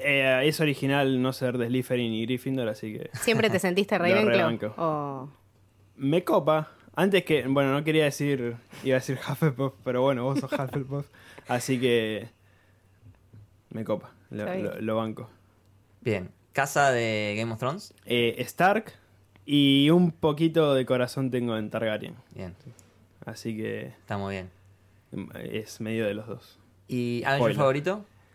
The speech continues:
Speaker 2: Spoiler.
Speaker 1: Eh, voy a sacar al, bueno, el Capi lo voy a sacar porque es muy obvio.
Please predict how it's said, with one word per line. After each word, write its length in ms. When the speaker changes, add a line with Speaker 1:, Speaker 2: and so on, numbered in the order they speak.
Speaker 2:
Spoiler. 320
Speaker 1:
Eh, 1040
voy 160
a 60
sacar 280
al, 220
bueno, 240
el 140
Capi 440
lo 120
voy 100
a 60
sacar 440
porque 600
es 160
muy 180
obvio. 380